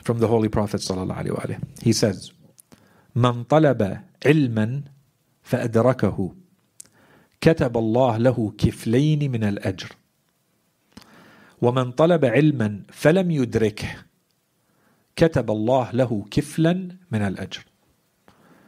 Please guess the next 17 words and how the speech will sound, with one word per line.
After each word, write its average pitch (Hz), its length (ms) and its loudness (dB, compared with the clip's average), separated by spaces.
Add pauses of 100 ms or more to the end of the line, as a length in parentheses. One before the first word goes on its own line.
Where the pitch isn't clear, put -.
(140)
The 113 80 2
Holy 123 180 4
Prophet 120 340 0
says, 92 380 -4 (1120)
The 120 120 4
one 170 200 4
who 165 140 2
seeks - 420 -4
knowledge 107 540 -2 (420)
and 107 200 2
reaches 135 380 4
it - 300 -2 (840)
is 120 200 0
granted 165 680 2
a 120 60 -2
double 156 400 2
portion 160 600 0